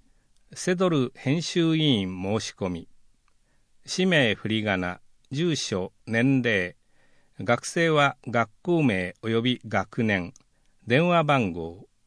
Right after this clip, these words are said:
Eメールアドレスを書いて、六月三十日までに、児童青少年課青少年係、Eメール、エスイーアイ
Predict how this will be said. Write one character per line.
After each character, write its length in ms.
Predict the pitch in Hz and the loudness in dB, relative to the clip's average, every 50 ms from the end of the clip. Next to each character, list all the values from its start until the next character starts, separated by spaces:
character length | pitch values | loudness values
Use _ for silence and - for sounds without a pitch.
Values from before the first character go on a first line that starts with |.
| _ - | _ -6
E 240 | - 131 165 190 185 | -2 0 0 0 0
メ 180 | 185 180 180 | 0 2 0
ー 40 | 175 | 2
ル 100 | 165 165 | 2 2
ア 80 | 156 160 | 2 2
ド 100 | 151 135 | 2 0
レ 80 | 117 | 0
ス 160 | 107 - - 104 | 0 -2 -2 -4
を 140 | 92 87 - | -4 -4 -2
書 80 | - 104 | -2 -2
い 120 | 85 80 | -2 -2
て、 220 | - - 87 85 - _ _ _ - - - _ _ _ _ _ _ - | -6 -6 -8 -8 -8 _ _ _ -20 -20 -20 _ _ _ _ _ _ -6
六 300 | - 113 113 - - 190 | -4 -2 -2 -2 -2 0
月 340 | 175 180 175 - - 170 165 | 2 2 0 2 0 -2 -2
三 300 | 147 - 143 147 175 185 | -2 -2 0 0 0 0
十 180 | 170 196 190 180 | 2 2 4 4
日 240 | 147 107 104 - | 4 2 0 -2
ま 120 | 98 95 90 | -4 -4 -2
で 120 | 90 87 | -4 -4
に、 200 | 87 80 80 - - - - - - _ _ _ - - - - - | -6 -6 -10 -12 -18 -20 -20 -20 -20 _ _ _ -20 -20 -20 -18 -10
児 180 | - 131 170 175 | -4 -4 -2 0
童 160 | 175 175 160 147 | 2 2 2 2
青 300 | 131 - - 135 135 143 | 0 0 0 2 2 2
少 280 | - - 143 131 123 | 0 0 -2 0 0
年 220 | 120 117 113 107 98 | 2 0 0 -2 -4
課 280 | - - 104 101 - _ - | -2 0 0 -2 -2 _ -12
青 240 | - - 127 156 175 | -8 -4 -2 -2 -2
少 280 | - - 170 160 151 | -2 -4 -2 -2 0
年 260 | 147 139 127 120 117 | 2 2 2 2 2
係、 360 | 107 104 98 - 80 78 - - - - - _ _ _ _ _ _ _ _ _ _ _ - - - | 0 0 -2 -2 -6 -10 -12 -16 -20 -20 -20 _ _ _ _ _ _ _ _ _ _ _ -20 -12 -4
E 180 | - 131 147 156 | 0 0 2 2
メ 200 | 156 147 127 104 | 4 4 4 2
ー 40 | 90 | 2
ル、 180 | 87 87 - - - _ _ _ _ - _ _ - - - | -2 -6 -14 -18 -20 _ _ _ _ -20 _ _ -16 -8 -6
エ 100 | 120 120 | -4 -4
ス 220 | - - - 185 | -4 0 0 0
イ 300 | 185 180 175 170 170 160 - | 0 2 0 0 0 0 0
ー 60 | 156 | 0
ア 80 | 143 | 0
イ 160 | 120 98 98 | 0 0 -2